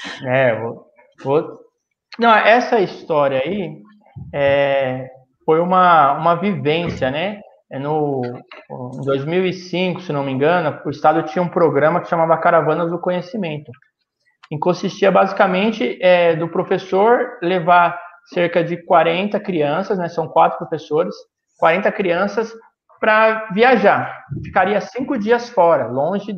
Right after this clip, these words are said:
longe da cidade, no interior. No nosso caso, a gente foi pra São Miguel Arcanjo. E digo pra vocês, foi uma das melhores viagens da minha vida. Por tudo isso, por, é, acolher, por você ser referência pra aquelas crianças, pela responsabilidade que é, eram crianças de dez anos de idade,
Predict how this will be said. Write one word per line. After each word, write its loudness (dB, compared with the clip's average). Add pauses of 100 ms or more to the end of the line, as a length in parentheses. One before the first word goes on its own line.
(200)
longe -6
da -2
cidade, -2
no -12
interior. -2
No -2
nosso -4
caso, 0
a -8
gente -12
foi -8
pra 0
São -4
Miguel 2
Arcanjo. -4 (600)
E 2
digo 0
pra 4
vocês, 2
foi 2
uma 0
das 4
melhores 2
viagens 2
da -2
minha -4
vida. -8 (1080)
Por 0
tudo -2
isso, -2
por, -2
é, 2
acolher, -2
por -8
você -4
ser -6
referência -2
pra -2
aquelas -2
crianças, -4
pela 4
responsabilidade 0
que -2
é, 2
eram -2
crianças -8
de -12
dez -2
anos -6
de -10
idade, 0